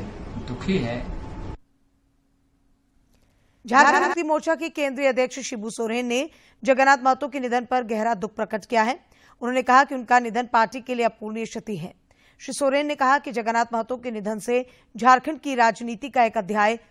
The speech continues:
Speaker 2: समाप्त हो गया। आने वाली राजनीतिक पीढ़ी को उनके लंबे राजनीतिक जीवन से सीख प्राप्त होगी।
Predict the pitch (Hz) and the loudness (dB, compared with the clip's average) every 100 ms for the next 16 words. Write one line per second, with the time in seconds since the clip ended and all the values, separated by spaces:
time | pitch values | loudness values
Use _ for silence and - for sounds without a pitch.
0 | _ - 254 214 202 208 185 180 202 - | _ -4 0 2 0 -4 -10 -8 -10 -12
1 | _ _ _ _ 240 269 311 294 285 277 | _ _ _ _ 4 4 6 6 6 4
2 | 262 262 247 277 - 254 269 - 269 262 | 4 2 -10 -10 -8 -6 -6 -4 -2 -2
3 | 220 233 226 220 220 214 - 220 233 165 | -4 -4 -4 -2 0 0 -2 -12 -12 -10
4 | 208 233 254 262 214 190 _ _ - - | -6 -6 -4 -4 -6 -6 _ _ -16 -10
5 | 269 - 214 196 - 185 208 | -10 -6 -4 -4 -6 -18 -20